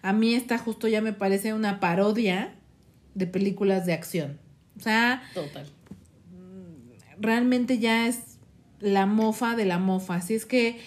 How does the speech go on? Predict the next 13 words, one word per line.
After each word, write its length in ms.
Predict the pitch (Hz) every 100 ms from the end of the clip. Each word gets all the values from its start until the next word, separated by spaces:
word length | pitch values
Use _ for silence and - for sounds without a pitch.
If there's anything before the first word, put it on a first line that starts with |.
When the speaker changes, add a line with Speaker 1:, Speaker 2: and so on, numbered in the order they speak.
| - - -
Speaker 1:
mi 200 | 269 349
calificación 880 | 349 330 285 254 254 262 247 247 254
en 220 | 226 220
píldoras, 680 | 208 247 240 240 233 240 240 - 214
eh, 300 | 220 214 208
Ani, 320 | 220 226 233
sería 800 | 240 233 226 233 220 214 214 220 - - - - - - - - - - _ _ _ _ - -
una 340 | 285 311 294
píldora 500 | 294 269 254 269 359 - - _ _ _
de 220 | - 196
cinco. 680 | 190 - 269 277 247 226 381 - -
Speaker 2:
<laughs> 840 | 240 - 269 - - - _ -
Speaker 1:
Yo 600 | 196 190 247 247 262 254